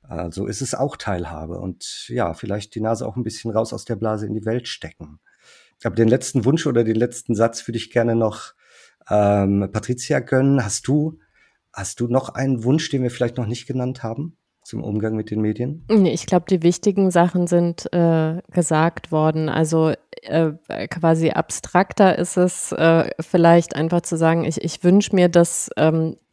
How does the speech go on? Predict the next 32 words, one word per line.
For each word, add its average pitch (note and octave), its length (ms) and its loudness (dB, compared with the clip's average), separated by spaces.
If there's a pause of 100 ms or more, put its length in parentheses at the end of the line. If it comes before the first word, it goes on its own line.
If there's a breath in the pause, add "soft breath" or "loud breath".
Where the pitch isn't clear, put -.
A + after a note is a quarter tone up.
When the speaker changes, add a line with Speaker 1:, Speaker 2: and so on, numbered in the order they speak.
(100)
Speaker 2:
wirklich F3 360 -2
die F3 100 0
Chancen F3 760 0
auch D#3+ 500 -2
gesehen D#3+ 480 2
werden D#3+ 300 2
und D#3+ 120 0
dass - 160 -2
man D#3+ 160 0
die E3 160 -2
zusammen D3+ 460 0
nutzen E3 420 0
kann, D#3+ 320 0
ohne E3+ 460 4 (420 loud breath)
Gefahren D#3 680 0
auch, D3 460 0 (120)
äh, D#3 180 0
klein D3+ 400 0
zu - 160 -4
machen. D3 420 -6 (440 loud breath)
Aber D#3+ 300 2
da D3+ 220 2
einfach D#3+ 380 -2
einen D3+ 160 0
Mittelweg D#3 720 0
zu - 160 -6
finden, D#3 420 -2
den D3+ 140 0
man D3+ 180 -2
gemeinsam D3+ 640 0
gehen D3 380 0
kann. C3+ 400 -8